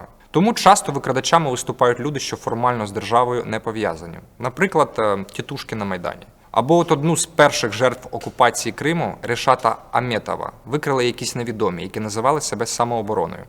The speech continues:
Держава формально не причетна, викрадачів не знайшли, зате знайшли тіло Аметова зі слідами катувань.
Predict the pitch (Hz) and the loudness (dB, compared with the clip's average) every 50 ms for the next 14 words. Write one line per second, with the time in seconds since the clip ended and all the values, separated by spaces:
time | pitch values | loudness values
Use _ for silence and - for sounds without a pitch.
0 | - 110 117 131 127 156 180 175 170 160 - 170 160 160 160 160 156 151 156 156 | -10 -8 -6 2 4 6 6 6 6 4 4 4 6 6 6 6 4 2 0 -2
1 | - 156 160 - - - 87 - - - - 95 107 104 120 120 120 131 - - | -4 -6 -8 -2 0 0 0 0 -4 -10 -8 -8 -6 -4 -2 -2 -2 -2 -4 -4
2 | 165 - - 127 131 127 135 131 131 - - - 101 90 - - - - 104 107 | -4 -4 -2 -2 -4 -2 -4 -6 -6 -6 -6 -6 -6 -6 -6 -8 -12 -12 -10 -8
3 | - 127 123 135 131 123 - - 120 120 - - - 98 90 85 82 - - - | -6 -6 -4 -4 -4 -4 -4 -4 -6 -6 -6 -6 -6 -4 -4 -4 -4 -6 -6 -6
4 | 110 107 104 101 98 - 92 92 95 101 101 101 - - 110 107 117 127 127 117 | -4 -4 -2 -4 -4 -6 -8 -8 -8 -8 -8 -8 -8 -8 -4 -2 0 0 0 -2
5 | - - - - 101 92 90 85 - | -4 -6 -8 -6 -6 -6 -6 -6 -8